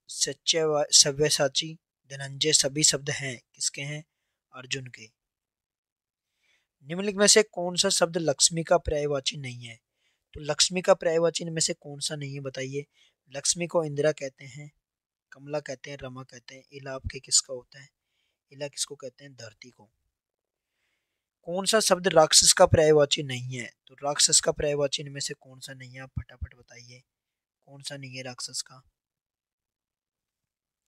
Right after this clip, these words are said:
राक्षस को धनुज कहते हैं, ठीक है, आपके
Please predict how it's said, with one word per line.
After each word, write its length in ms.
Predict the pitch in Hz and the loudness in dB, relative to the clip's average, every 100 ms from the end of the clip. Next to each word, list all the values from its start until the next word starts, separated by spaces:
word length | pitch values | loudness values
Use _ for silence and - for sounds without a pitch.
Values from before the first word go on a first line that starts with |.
| _ _ _ _ _ _ _ | _ _ _ _ _ _ _
राक्षस 360 | 139 151 170 - | -6 -2 0 0
को 120 | 175 | -2
धनुज 380 | 151 151 160 151 | 0 0 2 2
कहते 300 | 151 - 139 | 2 0 -10
हैं, 420 | 139 147 147 - _ _ | -12 -10 -12 -16 _ _
ठीक 200 | 165 151 | -20 -14
है, 120 | 165 151 _ _ _ _ _ _ _ _ | -14 -14 _ _ _ _ _ _ _ _
आपके 260 | 117 - | -20 -10